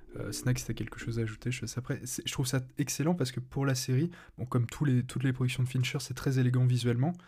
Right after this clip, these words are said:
Ça, on peut pas le reprocher. Ce que tu disais par rapport à la pauvreté des séries, bon, je suis pas tout à fait d'accord parce qu'on a quand même de,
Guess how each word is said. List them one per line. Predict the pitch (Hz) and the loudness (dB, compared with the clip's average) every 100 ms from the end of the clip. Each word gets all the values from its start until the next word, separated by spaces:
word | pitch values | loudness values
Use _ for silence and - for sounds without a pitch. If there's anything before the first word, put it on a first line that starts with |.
| - - _ | -20 -20 _
Ça, | - 120 | -4 -2
on | |
peut | 120 | 0
pas | 117 | 0
le | 117 | 2
reprocher. | 117 120 123 156 | 2 2 0 0
Ce | - | 0
que | 127 | -2
tu | 127 | -4
disais | 117 120 139 | -4 0 0
par | 123 | 2
rapport | 117 120 | 0 2
à | |
la | 113 | 0
pauvreté | - 127 123 127 | 2 4 4 4
des | 123 | 2
séries, | 117 - 123 131 | 2 2 2 0
bon, | - - - | -4 -18 -16
je | - | -12
suis | - | 0
pas | 127 | 0
tout | 127 - | 2 -2
à | |
fait | 113 123 | 0 2
d'accord | 117 131 127 | 2 2 0
parce | - | -2
qu'on | - | -4
a | 113 | -2
quand | - | 4
même | 127 | 6
de, | 120 113 | 6 2